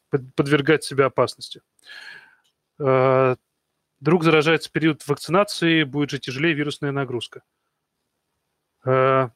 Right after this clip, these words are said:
ну, мы же обсудили, если вы вводите вакцину, то выделяется интерферон, который защищает вас от, ну, по логике, в теории, защищает вас от, э, первичного инфицирования, соответственно, защитит вас и в начале самой, самой, э,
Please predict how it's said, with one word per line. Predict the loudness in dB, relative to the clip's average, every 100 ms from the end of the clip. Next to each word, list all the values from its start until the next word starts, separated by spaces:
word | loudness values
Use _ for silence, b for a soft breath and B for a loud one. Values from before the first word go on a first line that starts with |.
| -6
ну, | 0
мы | 2
же | 2
обсудили, | 0 -2 0 -2
если | -2 -2
вы | 2 4 4
вводите | 4 2 0 -2
вакцину, | -2 0 0 2 0
то | 2 2
выделяется | 2 2 2 2
интерферон, | -4 -6 0 0
который | 0 -4
защищает | -4 -4 -2 -2
вас | -4 -4
от, | -8 -12 -20 _ _ _ _ _ _ _ _ _ _ _ _ _
ну, | -4
по | 0 4
логике, | 4 2 -4 -10
в | -10
теории, | -4 0 2 2 -4 B B _ -10
защищает | -8 0 0 0 -2
вас | -4 -4 0
от, | 0 2 0
э, | 0
первичного | 0 -4 -4 -8 -8
инфицирования, | -8 -6 -2 0 0 -2
соответственно, | -6 -4 -4 -4 -8
защитит | -10 -12 -12 -6
вас | -6 -6 -8
и | -8
в | -4
начале | -2 -2 -4
самой, | -8 -10 -12
самой, | -4 -2 -2 2 2
э, | 2